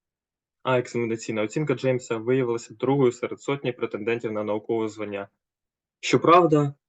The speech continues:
повністю насолодитися перемогою йому так і не довелося, тому що керівництво коледжу відмовило в присвоєнні вченому ступені бакалавра, мотивувавши тим, що він був,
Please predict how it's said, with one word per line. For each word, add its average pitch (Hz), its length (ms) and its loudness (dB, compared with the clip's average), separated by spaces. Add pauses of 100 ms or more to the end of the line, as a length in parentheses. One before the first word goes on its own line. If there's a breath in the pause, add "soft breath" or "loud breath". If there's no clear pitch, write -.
(560)
повністю 143 420 8
насолодитися 123 640 2
перемогою 120 580 2
йому 123 240 -2
так 117 180 -6
і 123 60 -2
не 113 80 -6
довелося, 135 580 0
тому 123 220 -4
що 123 140 -6
керівництво 139 560 0
коледжу 131 420 -2
відмовило 117 600 -4
в - 60 -20
присвоєнні 113 500 -2
вченому 107 420 -4
ступені 110 380 -6
бакалавра, 143 640 0
мотивувавши 120 680 0
тим, 160 340 -2
що 117 360 0
він 127 220 0
був, 127 220 -2